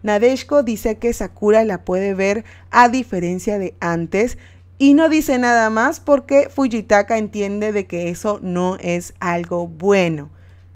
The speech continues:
Entonces Nadeshiko cambia de tema y esta vez conocemos que Fujitaka tampoco come chocolate con menta. Ya vamos tres, tres personas que no son fans de este sabor.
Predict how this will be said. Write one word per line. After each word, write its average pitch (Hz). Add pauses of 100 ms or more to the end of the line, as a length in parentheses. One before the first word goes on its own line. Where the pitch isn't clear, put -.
(120)
Entonces 269
Nadeshiko 190
cambia 233
de 233
tema 175
y 220
esta 247
vez 220
conocemos 202 (320)
que 285
Fujitaka 220
tampoco 220
come 220
chocolate 170
con 156
menta. 156 (380)
Ya 226
vamos 233
tres, 226
tres 226
personas 202
que 190
no 175
son 196
fans 180
de 180
este 170
sabor. 151